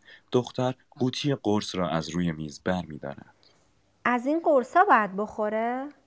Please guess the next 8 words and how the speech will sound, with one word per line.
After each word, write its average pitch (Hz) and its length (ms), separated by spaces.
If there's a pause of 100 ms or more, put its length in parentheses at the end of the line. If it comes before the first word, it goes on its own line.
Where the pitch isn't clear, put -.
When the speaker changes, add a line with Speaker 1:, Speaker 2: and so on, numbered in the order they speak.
(640)
Speaker 2:
آم، 233 400 (400)
الان 294 340
وقت 277 280
قرص 240 320
خوردنشه؟ 240 960 (1040)
Speaker 1:
زن 92 440 (120)
پاسخی 104 880 (680)
نمی‌دهد. 73 540